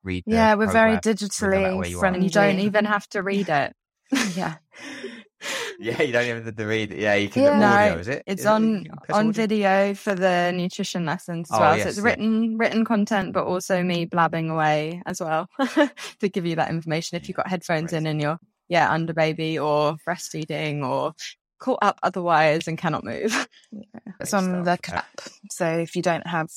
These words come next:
Speaker 2: mobile or desktop preferences, you can just download the Kajabi app. And the whole thing's very responsive
Speaker 1: Yeah.
Speaker 2: with video,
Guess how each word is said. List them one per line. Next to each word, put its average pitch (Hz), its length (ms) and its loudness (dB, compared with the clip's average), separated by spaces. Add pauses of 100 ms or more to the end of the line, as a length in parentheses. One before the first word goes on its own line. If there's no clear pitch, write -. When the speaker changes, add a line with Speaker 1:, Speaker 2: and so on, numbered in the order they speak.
(140)
Speaker 2:
mobile 165 480 0
or 151 80 -4
desktop - 580 -4
preferences, 151 720 -6
you 160 100 -6
can 165 140 -6
just 156 240 -8
download 156 460 -4
the 160 80 -10
Kajabi 156 540 -8
app. - 280 0 (640)
And 156 100 0
the 156 60 0
whole 156 160 2
thing's 156 300 -4
very 147 360 4
responsive 147 680 -4
Speaker 1:
Yeah. - 60 -12
Speaker 2:
with 170 140 -10
video, 160 460 -2